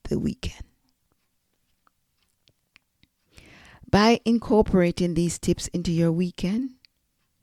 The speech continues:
you can create a balanced, a balanced routine that refreshes and prepares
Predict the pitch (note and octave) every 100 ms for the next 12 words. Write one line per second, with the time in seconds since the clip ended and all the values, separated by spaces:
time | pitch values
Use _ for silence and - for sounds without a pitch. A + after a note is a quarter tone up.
0 | _ _ - _ - C4 C4 B3 A#3 A3+
1 | G3 - - - - F#3+ G#3 F#3 C3+ B2
2 | - - - A3 - G3 A#3 A#3 A#3 G3
3 | G3+ - C3 B2+ B2+ F#2 - A2 - A2
4 | A#2+ - E2+ - - - - - - -
5 | E3 - B3 - - - C4+ B3 C#4 B3+